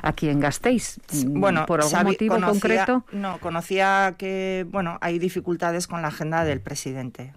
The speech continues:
Speaker 2: Y
Speaker 1: Presidente del Gobierno,
Speaker 2: yo creo
Speaker 1: Pedro
Speaker 2: que es,
Speaker 1: Sánchez.
Speaker 2: es de máximo interés que el presidente del Gobierno de España venga a la inauguración del
Speaker 1: Sin
Speaker 2: memorial.
Speaker 1: fecha prevista, por tanto, toda-,
Speaker 2: No,
Speaker 1: de
Speaker 2: entiendo
Speaker 1: nuevo.
Speaker 2: que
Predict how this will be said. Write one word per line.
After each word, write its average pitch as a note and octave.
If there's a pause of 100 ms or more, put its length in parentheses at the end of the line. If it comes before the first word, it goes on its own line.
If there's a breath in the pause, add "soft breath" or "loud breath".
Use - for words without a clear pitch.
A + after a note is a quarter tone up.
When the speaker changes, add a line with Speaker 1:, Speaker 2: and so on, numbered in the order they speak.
(120)
Speaker 2:
Y B2+
Speaker 1:
Presidente C#3+
del C#3+
Gobierno, C3
Speaker 2:
yo C3
creo C#3
Speaker 1:
Pedro C3+
Speaker 2:
que C3
es, B2+
Speaker 1:
Sánchez. C3+
Speaker 2:
es - (300 loud breath)
de D3
máximo D#3
interés C#3+
que -
el D3+
presidente C#3
del C3
Gobierno C3+
de C3+
España C3+
venga A#2+
a C3+
la C3
inauguración B2+
del A#2+
Speaker 1:
Sin A#2+
Speaker 2:
memorial. C3
Speaker 1:
fecha E3+
prevista, D#3
por C#3+
tanto, D3+
toda-, C#3
Speaker 2:
No, A#3
Speaker 1:
de G3
Speaker 2:
entiendo G#3
Speaker 1:
nuevo. E3+
Speaker 2:
que A#3